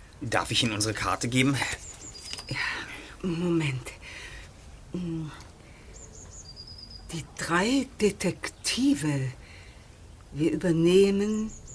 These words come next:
Speaker 2: jeden Fall.
Speaker 1: Mhm.
Speaker 2: Drei Fragezeichen.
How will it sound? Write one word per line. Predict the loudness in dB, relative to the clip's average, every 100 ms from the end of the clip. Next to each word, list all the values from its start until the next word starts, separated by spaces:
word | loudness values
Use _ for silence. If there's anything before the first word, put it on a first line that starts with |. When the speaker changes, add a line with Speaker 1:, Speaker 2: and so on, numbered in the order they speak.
| -10
Speaker 2:
jeden | 2 8 8 8 4
Fall. | 2 2 2 4 4 4 2 4
Speaker 1:
Mhm. | 2 2 -8 -16 -18 -18 -18 -8
Speaker 2:
Drei | 2 10 10 10 8 2 -2 -8
Fragezeichen. | -6 -2 2 6 6 4 2 4 4 4 2 0 -4 -2 0 0